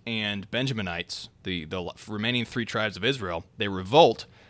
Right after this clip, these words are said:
and they cleanse the temple. They take back the temple from the abomination of desolation.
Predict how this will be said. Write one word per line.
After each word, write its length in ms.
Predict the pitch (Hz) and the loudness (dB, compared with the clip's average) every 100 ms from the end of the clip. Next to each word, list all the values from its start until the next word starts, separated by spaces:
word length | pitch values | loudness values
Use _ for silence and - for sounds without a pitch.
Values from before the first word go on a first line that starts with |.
| - - - | -20 -20 -6
and 340 | 123 127 127 117 | 2 4 6 6
they 140 | 113 | 4
cleanse 500 | - - 127 139 139 | 2 -4 2 2 2
the 80 | 117 | 0
temple. 420 | - 131 135 92 | 0 0 0 0
They 120 | 87 | -2
take 360 | 92 - 131 - | -4 2 2 2
back 260 | 117 110 - | 2 2 0
the 80 | |
temple 360 | 127 110 98 98 | -4 -4 -4 -6
from 220 | - 104 | -4 -4
the 80 | 98 | -4
abomination 580 | 92 95 101 98 98 98 | -2 -2 -2 -4 -6 -8
of 60 | |
desolation. 680 | 85 90 95 123 151 160 151 | -8 -8 0 2 4 2 0